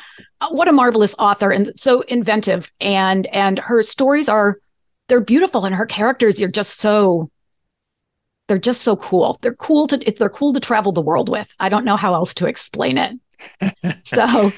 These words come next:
Speaker 1: um, and they travel cool worlds. So there's that as well.
Speaker 2: I like
Speaker 1: Um,
Speaker 2: that.
Speaker 1: so I think those are,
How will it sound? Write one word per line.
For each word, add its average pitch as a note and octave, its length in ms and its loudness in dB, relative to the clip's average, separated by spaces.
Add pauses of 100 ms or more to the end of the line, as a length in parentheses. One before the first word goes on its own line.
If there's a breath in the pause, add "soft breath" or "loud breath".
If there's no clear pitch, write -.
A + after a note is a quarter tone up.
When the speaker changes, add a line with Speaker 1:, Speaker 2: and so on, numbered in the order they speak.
(340 loud breath)
Speaker 1:
um, A3 280 4
and A#3+ 120 4
they A#3 80 4
travel B3 340 2
cool A#3 220 4
worlds. A#3+ 420 -2
So A#3 160 0
there's G3+ 260 0
that G3 220 0
as F3+ 160 -4
well. F#3 380 -2 (300 loud breath)
Speaker 2:
I - 40 -12
like G2 160 -2
Speaker 1:
Um, F#3 160 2
Speaker 2:
that. - 240 -2 (200)
Speaker 1:
so - 120 -2
I C4 60 4
think D4+ 180 0
those D4 160 2
are, C4 140 4